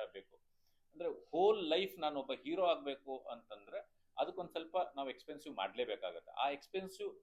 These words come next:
ಇರುತ್ತೆ. ಆ, ಆ ಎಕ್ಸ್‌ಪೆನ್ಸಿವ್ ನ ಸ್ವಲ್ಪ ಇಟ್ಕೊಂಡು ನಾವು ಅವ್ರನ್ನ ಫ್ಯೂಚರ್, ಆ, ಫಿಲಂ ಅಲ್ಲಿ ಹೀರೋ ಆಗಿ, ಆ, ಡೈರೆಕ್ಟರ್ ಆಗಿ, ಆ, ಮಾಡ್ತಾ ಇದೀವಿ. ಆ ತರ ಆಸೆಗಳು, ಆ, ಇರೋರ್ಗೆ, ಆ,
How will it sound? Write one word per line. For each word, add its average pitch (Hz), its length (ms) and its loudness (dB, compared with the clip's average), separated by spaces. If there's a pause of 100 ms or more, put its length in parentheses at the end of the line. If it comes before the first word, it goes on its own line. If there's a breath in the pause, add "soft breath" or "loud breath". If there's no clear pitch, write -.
(140)
ಇರುತ್ತೆ. - 480 -8 (200)
ಆ, - 40 -4 (580)
ಆ 127 220 0
ಎಕ್ಸ್‌ಪೆನ್ಸಿವ್ 165 560 -12
ನ 190 40 -8 (340 soft breath)
ಸ್ವಲ್ಪ 190 260 4 (120)
ಇಟ್ಕೊಂಡು 156 520 -2
ನಾವು 135 260 2
ಅವ್ರನ್ನ 127 220 -2
ಫ್ಯೂಚರ್, 123 760 -6
ಆ, 92 140 -8
ಫಿಲಂ 117 300 -10
ಅಲ್ಲಿ 120 160 -6
ಹೀರೋ 113 260 -4
ಆಗಿ, 107 300 0
ಆ, - 500 -14
ಡೈರೆಕ್ಟರ್ 107 500 -2
ಆಗಿ, 95 280 -6
ಆ, 95 400 -12
ಮಾಡ್ತಾ 101 260 -6
ಇದೀವಿ. 92 300 -14 (340)
ಆ 123 100 2
ತರ 143 140 2
ಆಸೆಗಳು, 143 760 -2
ಆ, 107 40 -4
ಇರೋರ್ಗೆ, 117 480 -2
ಆ, 107 380 -8